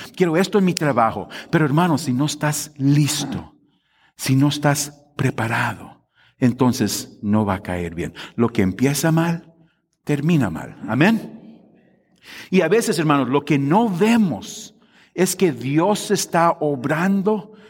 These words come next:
donde no podemos ver. Está cambiando corazones. Está preparando un trabajo. Está preparando un nuevo evento. Dios siempre está obrando, pero lo hace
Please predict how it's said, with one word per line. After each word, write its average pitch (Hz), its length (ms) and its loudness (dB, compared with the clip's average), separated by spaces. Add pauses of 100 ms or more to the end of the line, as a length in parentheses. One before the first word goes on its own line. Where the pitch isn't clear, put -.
(140)
donde 131 320 2
no 131 260 2
podemos 117 520 -4
ver. - 360 -12 (320)
Está 160 280 0
cambiando 151 680 2
corazones. 120 1160 -8 (220)
Está 156 300 0
preparando 160 800 2
un 143 260 -2
trabajo. 104 720 -6 (200)
Está 165 300 0
preparando 170 880 2
un 151 340 -2 (220)
nuevo 151 560 2
evento. 131 580 0 (160)
Dios 147 800 -2
siempre 175 760 -2
está 151 360 -2
obrando, 139 600 -2 (240)
pero 175 200 4
lo 151 240 4
hace 170 520 0